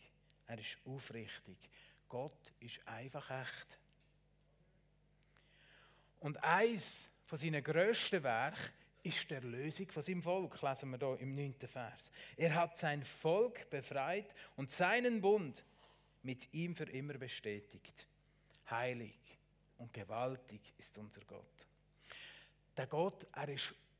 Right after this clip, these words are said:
Urheber, er ist Gründer, er ist so der Ausgangspunkt von der Erlösung. Es ist Gott, der da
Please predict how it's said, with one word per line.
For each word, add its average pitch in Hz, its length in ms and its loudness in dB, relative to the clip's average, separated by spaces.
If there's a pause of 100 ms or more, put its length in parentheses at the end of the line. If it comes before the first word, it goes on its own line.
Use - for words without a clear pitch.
(100)
Urheber, 160 600 0 (800)
er - 140 0
ist - 300 -4
Gründer, 156 480 2
er 127 140 -6
ist 151 200 -2 (220)
so 147 200 -2
der 131 220 -6 (160)
Ausgangspunkt 185 1200 2
von 127 200 -2
der - 100 -4
Erlösung. 110 600 -4 (1900)
Es 190 180 6
ist - 320 0
Gott, 214 500 4
der 165 140 6 (220)
da 170 100 0